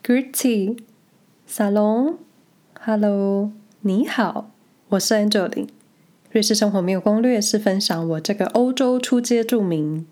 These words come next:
在瑞士这个中欧小国所经验的各种生活感受。各位可以在各大平台，SoundOn、Spotify、Apple Podcasts、Google Podcasts、K K Bus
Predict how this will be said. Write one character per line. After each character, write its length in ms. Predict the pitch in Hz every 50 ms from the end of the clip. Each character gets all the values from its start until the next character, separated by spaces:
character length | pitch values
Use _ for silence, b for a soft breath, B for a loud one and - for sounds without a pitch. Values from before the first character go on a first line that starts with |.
| _ -
在 240 | - - 196 185 175
瑞 260 | 175 175 214 214 190
士 320 | 175 - - - 208 190 170
这 140 | - 196
个 220 | 190 - - 160 156
中 360 | 156 - - 269 262 262 262
欧 300 | 262 - 254 254 262 269
小 340 | 277 - - 147 147 151 156
国 400 | - - 165 160 156 156 160 170
所 240 | 190 - - 175 160
经 280 | 160 - 214 208 202 208
验 160 | 214 190 180
的 100 | 175 160
各 160 | 165 - 180
种 260 | 170 - 170 151 151
生 160 | 147 - 269
活 140 | 269 - 208
感 240 | 202 - - 220 214
受。 280 | - - 262 226 - - - - _ _ _ _ - - _ _ _ -
各 100 | - 240
位 120 | 226 220
可 100 | 220 226
以 80 | 208 202
在 140 | 208 214
各 100 | 208 214
大 160 | 208 208 190 180
平 240 | 185 - 175 175
台， 440 | 180 196 185 170 170 170 175 202 240 - - -
SoundOn、 560 | - - 208 196 196 208 214 208 190 170 - 208
Spotify、 800 | 208 - - - 180 196 233 - 254 214 214 - - - - 214
Apple 400 | 220 220 208 208 208 - 208 202
Podcasts、 600 | 202 202 - 208 196 202 208 - - 170 160 - -
Google 380 | - 233 247 277 - 285 277 269
Podcasts、 560 | 277 - 220 208 208 208 - 190 175 - -
K 180 | - - 220 247
K 220 | 240 - 277 262
Bus 440 | 254 262 226 202 214 214 - - -